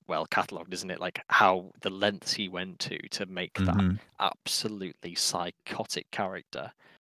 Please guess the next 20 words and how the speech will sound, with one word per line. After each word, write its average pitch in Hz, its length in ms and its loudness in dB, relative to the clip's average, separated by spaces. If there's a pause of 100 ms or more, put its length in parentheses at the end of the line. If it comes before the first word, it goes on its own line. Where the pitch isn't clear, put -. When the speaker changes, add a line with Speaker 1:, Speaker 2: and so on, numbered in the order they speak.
(160)
Speaker 1:
I 92 80 -2
mean, 92 120 -2
he, 98 160 0 (240)
he's 110 180 2
a 90 40 -6
bit 87 160 -2
psychotic - 380 -2
himself, 87 500 -2
really, 87 240 -4
but, - 300 -2 (340)
you 113 80 -4
know, 107 120 2
to - 140 -8
make 110 200 6
that 95 160 4
character, 104 460 2
he 98 100 -4
went 92 240 -6
to 90 160 -4
some 90 260 -10